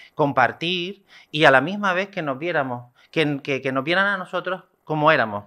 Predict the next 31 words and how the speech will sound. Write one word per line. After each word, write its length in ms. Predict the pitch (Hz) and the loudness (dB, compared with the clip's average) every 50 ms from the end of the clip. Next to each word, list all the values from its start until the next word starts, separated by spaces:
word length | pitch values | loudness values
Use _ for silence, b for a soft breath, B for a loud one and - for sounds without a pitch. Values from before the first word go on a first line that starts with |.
| - _ _ | -14 _ _
¿sabes? 360 | _ - 190 196 214 202 175 - _ | _ 0 2 2 2 0 -4 -10 _
Que 160 | - 147 131 | -6 -4 -4
no 260 | 127 139 143 139 143 | -2 0 0 0 -2
tuviéramos 400 | 135 147 139 143 143 147 151 143 | -2 -6 -6 -2 -2 -2 -2 -4
que 80 | - 147 | -6 -6
llevar 220 | 143 135 131 127 | -4 -2 -2 -4
máscaras 760 | 123 127 139 147 147 - - 151 143 143 143 147 151 156 160 - | -2 -2 -2 -2 -2 -4 -2 0 0 2 2 2 2 0 -2 -6
y 100 | - 151 | -10 -6
que 80 | 135 143 | -2 0
a 40 | 131 | 0
la 100 | 127 123 | 0 0
misma 260 | 143 156 156 170 165 | -2 -6 -8 -8 -8
vez 160 | 165 160 147 | -6 -6 -6
la 120 | 139 127 110 | -6 -8 -8
gente 360 | 123 139 160 170 - 180 170 | -8 -10 -10 -8 -8 -8 -8
que 80 | - | -6
vivía 400 | 165 156 147 143 160 165 160 147 | -6 -6 -6 -8 -8 -4 -2 -2
ahí, 220 | 143 147 160 160 147 | -2 -2 -4 -8 -10
que 120 | - 123 | -10 -10
le 120 | 120 120 - | -10 -8 -10
costaba 480 | 143 127 _ - 143 139 139 139 139 | -10 -14 _ 0 0 2 2 0 -2
salir, 580 | - - 127 117 117 123 135 135 131 123 127 _ B B B B B B | -6 -8 -12 -10 -10 -8 -8 -10 -10 -12 -14 _ B B B B B B
que 160 | B - 143 | B -6 -4
tenía 380 | 127 143 135 139 143 151 147 143 | -2 -2 -4 -2 0 0 -2 -2
esos 360 | - 147 135 - - 147 131 | -2 -8 -12 -8 -8 -8 -6
roperos 540 | 127 127 127 120 - 143 139 139 139 127 120 | -4 -4 -4 -2 -2 -2 -2 0 -2 -2 -4
enormes 540 | 127 123 131 139 139 135 131 131 127 123 123 | -6 -4 -2 -2 -2 -2 -2 -6 -8 -10 -10
en 80 | 120 | -10
los 100 | 120 113 | -12 -12
cuales 320 | - - 123 120 120 123 120 | -12 -8 -6 -6 -6 -6 -10
estaban, 460 | 120 120 - 139 131 123 120 135 - | -12 -6 -2 -2 -2 -2 -4 -8 -10